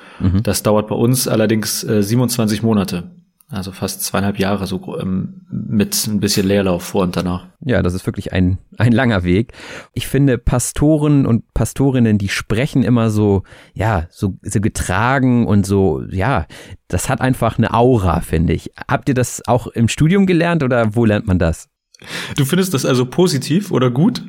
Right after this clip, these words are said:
Speaker 2: Also
Speaker 1: Ja, also durchaus diese Ruhe, die man verspürt.
Speaker 2: Okay, weil, äh, für mich ist das immer was, wo ich, ich versuche es zu vermeiden.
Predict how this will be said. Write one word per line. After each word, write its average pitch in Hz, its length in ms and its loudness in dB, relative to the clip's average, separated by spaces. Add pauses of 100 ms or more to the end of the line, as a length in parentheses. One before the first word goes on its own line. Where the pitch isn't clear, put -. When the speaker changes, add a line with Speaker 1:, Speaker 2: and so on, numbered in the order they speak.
(140)
Speaker 2:
Also 131 680 0 (160)
Speaker 1:
Ja, 113 380 2
also 139 380 2 (220)
durchaus 151 400 0
diese 123 220 2
Ruhe, 156 420 4
die 139 160 -2
man 127 460 4
verspürt. 147 920 -2 (720)
Speaker 2:
Okay, 127 320 0
weil, 117 160 2 (320)
äh, 165 120 -2
für 135 140 0
mich 143 160 2
ist 156 160 -2
das 135 100 -4
immer 131 200 0
was, 127 240 -2
wo 123 100 2
ich, 120 200 -4
ich - 100 -6
versuche 143 340 2
es 131 160 0
zu 127 100 0
vermeiden. 120 720 0